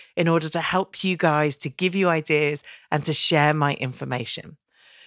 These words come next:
So today is gonna be a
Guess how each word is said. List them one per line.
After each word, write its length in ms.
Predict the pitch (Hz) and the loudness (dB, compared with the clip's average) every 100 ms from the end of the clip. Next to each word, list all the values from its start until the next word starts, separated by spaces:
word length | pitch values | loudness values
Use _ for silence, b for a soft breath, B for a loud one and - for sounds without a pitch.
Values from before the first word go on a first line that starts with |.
| b - | b -2
So 320 | - 233 240 | 6 8 6
today 460 | 233 226 240 240 294 | 4 2 4 4 2
is 220 | - - | -2 0
gonna 200 | 196 185 | 2 2
be 380 | 175 156 151 - 151 | 2 2 2 0 0
a 380 | 156 156 151 | 2 2 0